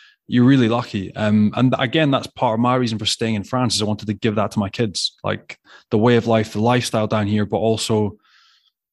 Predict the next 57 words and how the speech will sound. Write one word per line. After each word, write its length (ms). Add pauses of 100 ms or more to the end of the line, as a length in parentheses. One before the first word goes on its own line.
(120)
what 240
people 260
are 40
like 280
in 120
both 260
countries 400
and 100
family 360
in 60
the 60
mix. 400
It's 360
just 180
incredible. 520
So, 380 (360)
mate, 160
your 100
dad's 240
done 140
an 100
awesome 320
job, 400 (140)
and 120
it's 120
really 320
cool 220
to 100
see 140
you 180
boys 260
now 140
kicking 340
on, 340 (380)
uh, 160
and 160
sort 220
of 100
playing 220
your 80
way 100
through 160
the 80
top 140
fourteen. 320
Like, 220
it, 380 (140)
it 80
really 320
is 160
cool, 180
and 60
it's 100
an 60
amazing 320
story. 420 (140)
Um, 240